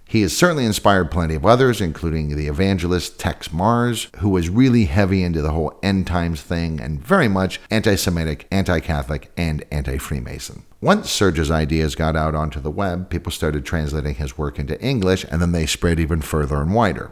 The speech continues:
One major source was a GeoCities page, which is a sure sign of careful research and high quality, set up by a guy named David Oppenheimer, and in two thousand and five, someone translated the whole Blue Beam book and put it onto a website called educate hyphen yourself dot org,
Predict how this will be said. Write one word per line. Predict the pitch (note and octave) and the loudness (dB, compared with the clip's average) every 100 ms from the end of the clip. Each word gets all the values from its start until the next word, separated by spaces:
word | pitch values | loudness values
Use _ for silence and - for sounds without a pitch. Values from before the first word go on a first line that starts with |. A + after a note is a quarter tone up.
| - | 2
One | D3 F#3+ C#3+ | 6 6 6
major | C3 C#3 A#2+ | 4 6 4
source | G2 G2 - | 6 2 2
was | E2 D2 | -2 -2
a | D2 | -4
GeoCities | C2+ C#2 G#2+ F3+ F#3+ G2+ - E2+ C#2 C2+ - | -4 2 6 10 10 8 6 0 0 -4 -4
page, | E2 C2+ B1 C#2 A2+ - - | -2 -2 -4 -6 -8 -14 -12
which | C2+ C#2 | -10 -8
is | C2 | -8
a | C2 | -8
sure | C#2 - G2+ G2+ | -6 -2 2 2
sign | E2+ D#2+ D#2 D#2+ | 2 -2 -2 -4
of | C#2+ | -6
careful | - D2+ C#2+ | -6 -6 -4
research | C#2 C#2+ C2 C2+ B1+ | -4 -4 -4 -6 -6
and | C2 C2 | -8 -8
high | C#2 B1+ | -10 -10
quality, | - F2 C#2+ B1+ C#2+ - - | -6 -6 -4 -8 -10 -14 0
set | D3 C3+ | 4 6
up | C3 | 4
by | A2+ G#2+ | 4 4
a | |
guy | F#2+ G2 | 4 2
named | F#2+ F#2 D2+ | 2 0 0
David | F2+ E2 E2+ - | -2 -2 -4 2
Oppenheimer, | C3 G#2 D2+ D#2+ D2 D2 D2+ - | 2 2 -2 -4 -4 -6 -10 -6
and | F2 G#2 | -2 0
in | F#2 | 0
two | - F3+ | 2 4
thousand | D3+ A#2 A2+ | 6 4 2
and | G#2+ | 2
five, | C#3 A#2+ G#2 G2 | 2 4 2 0
someone | A#2+ A#2 A#2 | 0 0 -2
translated | G#2 C3+ C3 G#2 G2+ G2 | 0 0 0 0 0 0
the | F2 | -2
whole | - C3 E3 E3+ | 0 4 4 4
Blue | A#2+ C3+ D3 | 4 8 8
Beam | A2+ B2+ A#2+ | 6 2 2
book | F2+ F#2 - - | 4 2 0 -6
and | D#2+ - | -6 0
put | A#2+ A2 | 0 2
it | |
onto | G#2 G2 F2+ E2+ | 0 0 0 -2
a | |
website | E2 A2+ A2+ G2+ E2+ | 2 0 2 -2 0
called | E2+ D#2 - | 0 -2 0
educate | A2 A2+ A2 - G#2 | 0 2 -2 0 0
hyphen | D#2+ - G2 - F2+ | 0 -2 -2 0 -2
yourself | D#2+ D#2 - G#2 F#2+ - | -2 -4 -2 -2 -2 -4
dot | - D#2 - - | -4 -4 -4 0
org, | F#2 C#2+ B1+ | 2 2 -2